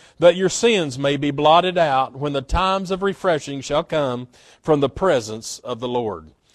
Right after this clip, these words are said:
So we pick up from that thought tonight here in chapter four, and we're gonna see that not everybody's happy about the healing of the lame man.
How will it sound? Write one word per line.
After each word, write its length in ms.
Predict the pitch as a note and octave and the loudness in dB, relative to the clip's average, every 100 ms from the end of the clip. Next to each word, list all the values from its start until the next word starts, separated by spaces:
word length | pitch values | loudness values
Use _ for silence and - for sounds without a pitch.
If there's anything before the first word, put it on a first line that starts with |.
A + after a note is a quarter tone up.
| - - | -20 -20
So 280 | - F#3 E3+ | 0 2 4
we 180 | D3 D#3+ | 4 2
pick 300 | - G3+ A3 | 2 0 2
up 160 | G#3+ - | 0 0
from 140 | F#3 | 0
that 200 | F3+ D3 | 0 2
thought 300 | F3 E3+ C#3 | 4 6 4
tonight 420 | D3 D#3 E3+ F3+ | -2 0 2 2
here 220 | F3 F3+ | 2 2
in 100 | D#3 | 2
chapter 380 | C#3 F#3 F3+ - | -2 -2 -2 -4
four, 460 | D#3 F#3 F3+ F#3+ F3 - - - | -2 2 4 4 0 -8 -12 -4
and 140 | F#3 | 2
we're 80 | G3 | 6
gonna 220 | A#3 A3+ | 6 4
see 280 | - A3+ A#3 | 0 -4 -4
that 140 | G3+ | -4
not 220 | G3+ A#3 A3 | -2 0 -2
everybody's 560 | A3 G#3+ A3 A#3+ A#3+ | -4 0 2 2 -4
happy 380 | A3+ G3+ D#3+ B2 | -6 -6 -6 -8
about 320 | A#2+ C3 B2+ | -4 -6 -4
the 80 | B2 | -6
healing 340 | C#3 C3 B2+ | -6 -6 -8
of 80 | A#2+ | -8
the 80 | B2+ | -8
lame 280 | B2+ B2+ B2 | -6 -8 -10
man. 340 | B2 C#3+ F#3+ | -12 -12 -16